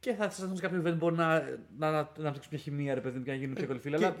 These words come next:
Speaker 2: μα, να σου πω κάτι,
Speaker 1: Ναι.
Speaker 2: κερδίζουν ένας από τον άλλον, ρε. Αυτό, αυτό είναι και
Speaker 1: Ναι, ισχύει
Speaker 2: επιχειρηματικά,
Speaker 1: αυτό.
Speaker 2: δηλαδή,
Speaker 1: Ναι,
Speaker 2: ωραίο
Speaker 1: ναι.
Speaker 2: για αυτούς.
Speaker 1: Ναι.
Speaker 2: Κερδίζουν, μόνο κερδίζουν, γιατί είναι προβολή. Anyway.
Speaker 1: Τέλος πάντων, ναι. Ωραία. Οπότε, ε, ο Αλκαράς καταφέρνει για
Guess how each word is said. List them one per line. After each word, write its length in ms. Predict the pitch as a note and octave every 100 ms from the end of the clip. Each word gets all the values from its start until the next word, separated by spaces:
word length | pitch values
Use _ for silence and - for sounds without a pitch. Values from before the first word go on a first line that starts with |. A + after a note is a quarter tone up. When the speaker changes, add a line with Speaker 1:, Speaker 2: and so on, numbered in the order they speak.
| E3+
Speaker 2:
μα, 140 | E3 E3+
να 80 |
σου 80 | D#3+
πω 60 | D3
κάτι, 140 | C#3+ F3
Speaker 1:
Ναι. 60 |
Speaker 2:
κερδίζουν 460 | C#3+ B2+ A#2+ C#3+ D3
ένας 160 | D3+ D3
από 80 | C3+
τον 120 | B2+
άλλον, 260 | C#3 B2
ρε. 260 | G2 G2 F#2
Αυτό, 200 | G2+ -
αυτό 220 | A2+ - B2
είναι 180 | B2
και 140 | C3 C3+
Speaker 1:
Ναι, 80 | B2+
ισχύει 220 | G#3 F3+
Speaker 2:
επιχειρηματικά, 540 | F3+ B2+ B2 B2 C3
Speaker 1:
αυτό. 80 | C#3 B2+
Speaker 2:
δηλαδή, 240 | G#2+ G2+
Speaker 1:
Ναι, 180 | G#2 G2+
Speaker 2:
ωραίο 260 | G#2 G#2 G2
Speaker 1:
ναι. 60 | G2
Speaker 2:
για 100 | G2+
αυτούς. 440 | - G2 - -
Speaker 1:
Ναι. 140 | - A#2
Speaker 2:
Κερδίζουν, 500 | A#2 A2 B2+ A2 G2
μόνο 220 | G#2 A#2
κερδίζουν, 400 | A2 G#2+ A2+ G#2+
γιατί 200 | G#2 G#2+
είναι 100 | A#2
προβολή. 520 | A2+ G#2+ A2 A2 G2 - _ - - - -
Anyway. 340 | D#3+ A2 G2+ - -
Speaker 1:
Τέλος 140 | - F3+
πάντων, 160 | D3
ναι. 100 | D3+ - - -
Ωραία. 400 | F3 B2+ - -
Οπότε, 580 | C#3 F#3+ F#3+ G#3+ G#3+ -
ε, 140 | D#3+
ο 100 | D#3+
Αλκαράς 400 | D#3+ E3+ E3 F3+ - - -
καταφέρνει 440 | F3 D#3+ F#3 F#3+
για 540 | F#3+ D#3+ F3+ F#3 -